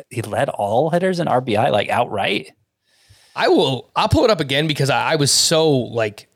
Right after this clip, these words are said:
Speaker 2: taken back, taken aback when I saw it. I was just like,
Speaker 1: Yeah.
Speaker 2: "No, this can't be real." Yeah, he did. Yeah. Salvador Perez, one twenty-one. Jose Abreu, one seventeen. Teoscar Hernandez, one sixteen. That's your top
Speaker 1: So
Speaker 2: three.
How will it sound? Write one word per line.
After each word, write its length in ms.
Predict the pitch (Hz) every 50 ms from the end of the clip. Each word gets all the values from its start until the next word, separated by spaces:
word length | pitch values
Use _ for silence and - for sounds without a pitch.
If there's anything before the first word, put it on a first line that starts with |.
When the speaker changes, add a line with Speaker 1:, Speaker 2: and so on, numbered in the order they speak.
| _
Speaker 2:
taken 380 | - - - 160 - 160 131 113
back, 280 | 120 110 120 127 - -
taken 220 | - 151 147 147
aback 360 | 135 113 117 113 127 - - 135
when 100 | 127 120
I 80 | 117
saw 280 | 113 - - 117 127 170
it. 120 | - -
I 420 | - _ _ _ _ _ _ _ _
was 80 | - 123
just 100 | - 120
like, 140 | 107 107 113
Speaker 1:
Yeah. 160 | 117 104 101
Speaker 2:
"No, 140 | 104 107 104
this 160 | 104 107 -
can't 180 | - 185 160 120
be 140 | 110 95 98
real." 360 | 101 123 147 120 101 98 - _ _ _ _ _ _ _ _ -
Yeah, 180 | 135 175 175
he 80 | 131 139
did. 240 | 143 185 190 139 123 131
Yeah. 180 | 151 170 139 113
Salvador 320 | - 156 147 156 165 165
Perez, 320 | - 147 151 160 151 123
one 140 | 123 143 151
twenty-one. 480 | 147 - 165 156 143 135 139 147 160 170
Jose 300 | 156 151 139 139 143 139
Abreu, 300 | 127 127 131 147 147 131
one 160 | 135 139 139
seventeen. 640 | - - 147 143 135 123 - 143 151 170 180 175 - _ _ _ _ _
Teoscar 480 | - 147 135 127 147 156 - - 190 165
Hernandez, 640 | 160 147 131 123 127 131 160 160 123 - - -
one 160 | - 123 123 123
sixteen. 520 | - 135 - - - 127 113 - 123 - _ _ _ _ _ _
That's 140 | - 131 -
your 60 | 156
top 180 | - 139 139 135
Speaker 1:
So 60 | 139
Speaker 2:
three. 80 | 151